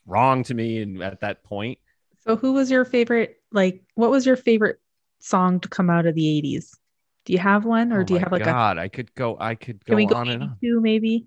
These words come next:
Speaker 2: eighty-three?
Speaker 1: Uh, honestly, I mean, I love music, <laughs> but I'm not, like, a, a music historian, so I couldn't say this song came out in eighty-one or eighty-two.
Speaker 2: Yeah.
Speaker 1: Um,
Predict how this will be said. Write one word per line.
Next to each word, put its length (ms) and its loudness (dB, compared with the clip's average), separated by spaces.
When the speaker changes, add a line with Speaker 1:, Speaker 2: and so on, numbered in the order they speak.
Speaker 2:
eighty-three? 640 -2
Speaker 1:
Uh, 200 -8
honestly, 640 0
I 100 0
mean, 280 -2
I 140 2
love 260 2
music, 480 -6
<laughs> 160 -20
but 320 2
I'm 180 -2
not, 280 -2
like, 200 -4
a, 320 -2
a 120 -2
music 400 -6
historian, 960 -6
so 200 -4
I 120 -2
couldn't 320 -6
say 480 -4
this 200 -10
song 220 -8
came 180 -10
out 160 -6
in 80 -12
eighty-one 480 -10
or 140 -12
eighty-two. 540 -4
Speaker 2:
Yeah. 400 4
Speaker 1:
Um, 240 -8